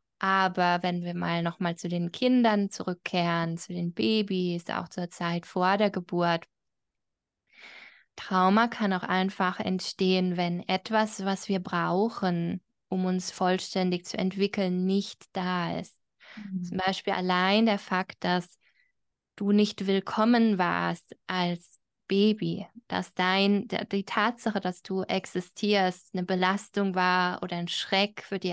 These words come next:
Speaker 1: Eltern oder „Ach nein, nicht noch ein Kind“ oder „Nee, nicht jetzt, nicht du, nicht so“,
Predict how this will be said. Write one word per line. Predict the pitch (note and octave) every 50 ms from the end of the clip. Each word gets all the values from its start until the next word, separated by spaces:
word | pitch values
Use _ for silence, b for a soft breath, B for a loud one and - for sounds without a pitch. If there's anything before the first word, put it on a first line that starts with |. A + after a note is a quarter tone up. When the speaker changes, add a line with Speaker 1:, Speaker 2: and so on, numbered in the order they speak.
| -
Speaker 1:
Eltern | - F3+ F#3 F#3+ F#3+ - F#3+ F3+
oder | F3 F3 F3+ F3 -
„Ach | - G3+ G#3+ G#3 - A3
nein, | G#3+ G#3 G3 G3 G3 G3 F#3+ F#3+ -
nicht | - G3 G3+ G#3+ G#3 -
noch | G3 G3 G3+ - -
ein | G#3+ G3+ G3+ -
Kind“ | - - G3+ G3 G3 F#3+ F#3+ F#3+ G3 -
oder | C#4 F#3+ F#3 F#3 F#3+ F#3 F#3 -
„Nee, | G3 G3 G3 G#3 G#3 G#3 G#3
nicht | G3+ G3 G3 -
jetzt, | - G3 F#3+ F#3+ F#3+ - - - -
nicht | G3 G#3 G3+ - _ -
du, | G#3 G#3 G#3 G#3 G#3
nicht | G3+ G3 G3+ G3+ - -
so“, | - G3 F#3+ F#3+ G3 F#3+ F#3+